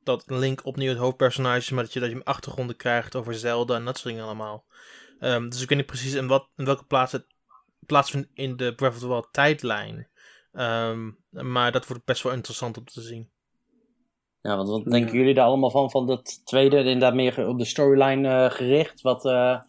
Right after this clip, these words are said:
Speaker 2: waar denken jullie dat over zal gaan, de nieuwe
Speaker 1: Ik
Speaker 2: Ja,
Speaker 1: denk
Speaker 2: die
Speaker 1: dat het ergens vooraf of achteraf zal plaatsvinden, maar ik weet niet precies waar.
Speaker 3: Ik heb de game <laughs> nog niet eens uit, kun je nagaan, dus, eh,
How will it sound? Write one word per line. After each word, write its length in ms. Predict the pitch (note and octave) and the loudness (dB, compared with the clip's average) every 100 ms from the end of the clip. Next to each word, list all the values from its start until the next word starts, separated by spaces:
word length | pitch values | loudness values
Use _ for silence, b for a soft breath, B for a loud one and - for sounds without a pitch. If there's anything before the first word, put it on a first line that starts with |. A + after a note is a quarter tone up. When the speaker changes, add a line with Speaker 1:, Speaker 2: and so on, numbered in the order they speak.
| - - | -20 -10
Speaker 2:
waar 100 | - | 0
denken 180 | A#2+ C3+ | 2 4
jullie 140 | D3 C#3+ D3 | 4 4 4
dat 60 | |
over 220 | C#3+ C3 | 4 2
zal 140 | B2+ C3+ | 0 2
gaan, 180 | C#3+ D3 | 2 2
de 100 | D3 | 2
nieuwe 600 | C#3+ C#3 C#3 C3+ C3+ C3+ _ B B B B - | 2 4 6 6 4 0 _ B B B B -2
Speaker 1:
Ik 100 | D3+ | 4
Speaker 2:
Ja, 60 | |
Speaker 1:
denk 100 | G#3 | 4
Speaker 2:
die 80 | G#3+ | 6
Speaker 1:
dat 120 | G3 | 4
het 80 | E3+ | 4
ergens 360 | F#3 E3+ - - | 4 4 2 -6
vooraf 580 | - F3+ G3+ G3+ F3+ - | 0 4 6 6 2 0
of 160 | - | -6
achteraf 480 | - D#3+ - C#3+ B2+ | -2 -2 -2 -2 -2
zal 140 | C3 - | -4 0
plaatsvinden, 680 | C3 B2 - C3 B2 B2 B2+ | 0 0 -4 -8 -8 -10 -10
maar 200 | B2 B2 | -6 -6
ik 100 | A#2+ | -2
weet 100 | C3+ | -2
niet 100 | C3 | -4
precies 420 | B2+ A#2+ B2 A#2+ | -8 -12 -10 -6
waar. 320 | A#2 A#2 G#2+ _ _ _ _ _ _ _ _ _ _ - | -4 -4 -6 _ _ _ _ _ _ _ _ _ _ -4
Speaker 3:
Ik 220 | D3+ C#3 | 0 2
heb 200 | D3 - | 0 0
de 60 | C3 A#2+ | -2 0
game 140 | C3+ C3 | 2 0
<laughs> 20 | |
nog 120 | D3 | 4
niet 200 | E3 D#3 D3+ | 6 8 8
eens 220 | D3+ B2+ | 6 6
uit, 320 | D#3 E3 D3 | 4 4 2
kun 120 | - | 2
je 60 | C#3+ | 4
nagaan, 540 | C#3 C#3+ C#3 C#3 C3 | 4 4 2 0 0
dus, 280 | A#2 A2+ - | -2 -4 -2
eh, 360 | A#2+ A2+ A2+ | 0 0 -2